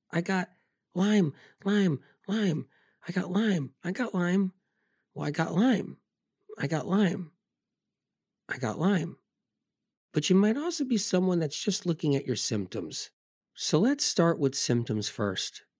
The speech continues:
Many of you out there will have more than one symptom or even many of these symptoms at once, like tingles and pain, or ringing in the ears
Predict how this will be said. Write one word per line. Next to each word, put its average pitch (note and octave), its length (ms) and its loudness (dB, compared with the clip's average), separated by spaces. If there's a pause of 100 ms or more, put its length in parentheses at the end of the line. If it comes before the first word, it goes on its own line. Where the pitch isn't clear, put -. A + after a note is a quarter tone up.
(200)
Many E3+ 340 6
of A3 80 0
you F#3+ 180 6
out C#3 280 0
there C3 500 0
will B2 120 -2
have A#2+ 180 -2
more A#2 260 0
than A2 280 0
one E3+ 280 4
symptom F#2+ 720 -4 (360)
or A#2 180 -4
even C3 500 2
many D3 460 2
of C#3 100 2
these G#2+ 180 0
symptoms G2+ 440 -4
at G#2+ 140 -6
once, G2+ 460 -4 (260)
like B2 360 0 (440)
tingles A#2+ 600 0
and A2 220 -2
pain, C3 640 2 (380)
or A#2 180 2
ringing B2 500 2 (240)
in A#2+ 120 2
the A#2 220 0
ears A2+ 460 -2